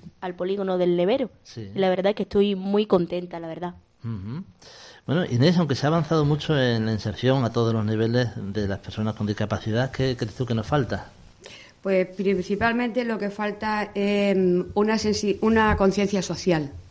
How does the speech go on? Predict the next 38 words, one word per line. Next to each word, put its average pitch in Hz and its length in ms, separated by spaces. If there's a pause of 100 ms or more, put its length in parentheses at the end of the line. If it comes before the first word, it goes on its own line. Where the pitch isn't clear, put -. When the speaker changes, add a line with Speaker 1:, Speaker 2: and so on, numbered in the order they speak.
(140)
Speaker 2:
Ajá. 113 300
Speaker 3:
Una 202 200
sensibilización 202 1000
hacia 185 260
estas 196 180
personas 214 640 (420)
que 180 480 (100)
cuando 170 560
reciben 190 640
los 180 160
apoyos 196 400
necesarios 196 720 (240)
son 185 220
capaces 190 680
de 165 280
mucho 185 340
más 180 220
de 202 100
lo 170 160
que 156 160
creemos, 147 420
¿no? 156 220 (320)
Speaker 2:
Mm. 190 60
Speaker 3:
Entonces, 180 420
es 202 140
cierto 214 320
que 180 80
se 175 80
ha - 20
avanzado 170 420
mucho 220 520
a 190 100
nivel 175 300
social 175 420
y 175 40
a 165 40
nivel 170 220
político, 175 580